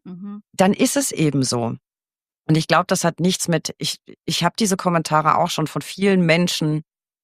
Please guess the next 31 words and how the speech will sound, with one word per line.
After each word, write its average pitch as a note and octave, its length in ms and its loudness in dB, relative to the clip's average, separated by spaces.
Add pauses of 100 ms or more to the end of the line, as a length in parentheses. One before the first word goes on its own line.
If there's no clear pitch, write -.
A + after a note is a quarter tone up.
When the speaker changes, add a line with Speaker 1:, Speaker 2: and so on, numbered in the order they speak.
Speaker 2:
in C#3+ 100 -2
Bezug - 280 -4
auf - 120 -2
andere A3 440 2
gehört. F#3+ 420 2 (680)
Speaker 1:
Mhm. F#3+ 280 -18 (460)
Speaker 2:
Das D#3+ 160 0
ist - 180 -2
nicht F#3 160 2
Jammern D#3 260 2
auf - 280 -4
hohem D#3+ 180 0
Niveau, D#3 420 0
weil D3+ 120 4
man D#3 140 2
darf D3+ 220 0
nicht F3+ 220 0
vergessen, E3 640 0 (240)
du D3+ 80 -8
verbringst, D#3 880 -2 (420)
ich B2 240 -2
sowieso, G#2+ 520 -4 (680)
die D3 60 0
größte F3 320 2
Teil, E3+ 340 4
äh, D#3 140 2
den D#3+ 120 2
größten G3 320 -2
Teil E3 220 4
des D#3+ 140 -2
Tages, D3+ 680 2